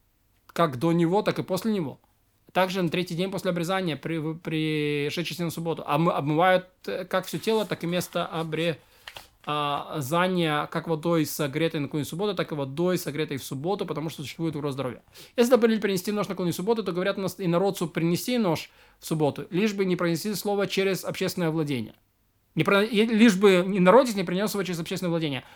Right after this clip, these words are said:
Общее правило таково. Когда речь идёт о том, что запрещено делать в субботу из-за субботнего отдыха, так называемый швуд, нам дозволено попросить инородца сделать это, чтобы выполнить заповедь в установленное время.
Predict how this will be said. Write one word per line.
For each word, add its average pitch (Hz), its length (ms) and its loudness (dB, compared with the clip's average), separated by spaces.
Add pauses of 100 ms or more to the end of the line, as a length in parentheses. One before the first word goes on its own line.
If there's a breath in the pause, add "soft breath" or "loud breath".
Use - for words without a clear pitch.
(140 loud breath)
Общее 226 260 10
правило 202 240 8
таково. 190 260 0
Когда 180 340 6
речь - 200 6
идёт 208 180 4
о 185 100 0
том, 202 220 0
что 160 120 -6
запрещено 165 300 -2
делать 170 180 2
в - 40 -10
субботу 165 300 -2
из-за 135 80 -6
субботнего 156 400 -6
отдыха, 226 640 4 (320)
так 131 160 -6
называемый 147 480 0
швуд, 151 420 -2 (420 soft breath)
нам 208 120 4
дозволено 254 360 8
попросить 214 320 -2
инородца 214 340 2
сделать 254 280 6
это, 220 140 0
чтобы 196 180 -2
выполнить 208 320 0
заповедь 214 420 2
в 175 40 -6
установленное 180 500 2
время. 131 260 -8